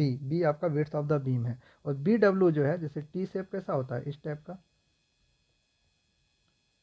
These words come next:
ठीक है, तो ये हो जाएगा बी डब्ल्यू, मतलब, अ, width of wave, वेव का जो विड्थ होगा वो। तो इस, इ-, इस पार्ट में बी डब्ल्यू को ऐड कर देते हैं तो वो इफेक्टिव विड्थ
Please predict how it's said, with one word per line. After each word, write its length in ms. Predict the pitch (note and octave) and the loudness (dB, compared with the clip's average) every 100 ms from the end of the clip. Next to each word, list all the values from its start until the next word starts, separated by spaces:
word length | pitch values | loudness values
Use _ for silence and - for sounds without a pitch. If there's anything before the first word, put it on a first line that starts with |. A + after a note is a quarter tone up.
| _ - | _ -10
ठीक 180 | A#3 | -4
है, 120 | D3 B2+ _ - | -6 -6 _ 0
तो 60 | D#3+ | 2
ये 200 | E3+ A3+ | 6 8
हो 120 | F#3 | 6
जाएगा 320 | D#3+ D#3 F3 | 4 2 0
बी 220 | E3+ D3 | 0 0
डब्ल्यू, 340 | C3+ B2+ C#3 C3+ - | 0 -2 -6 -10 -12
मतलब, 320 | D3 E3 E3+ - | -2 -2 -2 -4
अ, 260 | C#3 D3+ | -4 -2
width 280 | C#3 E3+ E3 | 0 0 0
of 140 | D#3+ G3 C#3 | -2 -2 -4
wave, 220 | C3+ - - | -2 -4 -2
वेव 180 | C#3 F#3 | 2 2
का 180 | F#3 D#3+ | 0 0
जो 160 | D#3+ | 2
विड्थ 260 | D#3 D3+ - | 2 2 0
होगा 300 | C3+ C#3 F#3+ D#3+ | -2 0 0 -2
वो। 220 | A#2+ A#2+ - - - - | -6 -6 -12 -20 -14 -4
तो 100 | D3+ | 0
इस, 180 | F#3 G3 - | 2 2 0
इ-, 80 | F#3 | -2
इस 240 | G3+ G#3 | 0 0
पार्ट 340 | - D#3 D#3 | 4 4 4
में 400 | D#3+ G#3 A3+ C#3+ | 2 0 0 2
बी 120 | C#3+ D#3+ | 6 6
डब्ल्यू 260 | D3+ E3 | 8 6
को 180 | D#3+ F3+ - | 6 4 6
ऐड 200 | C#3 D3+ | 4 4
कर 180 | C#3+ | 2
देते 260 | C#3 C3+ D#3+ | 2 0 -2
हैं 60 | F3+ | -2
तो 120 | C#3+ | 0
वो 160 | D#3 E3 | 0 0
इफेक्टिव 440 | - B2 - C#3 | -2 -2 -2 -2
विड्थ 200 | B2+ C#3+ | 0 -2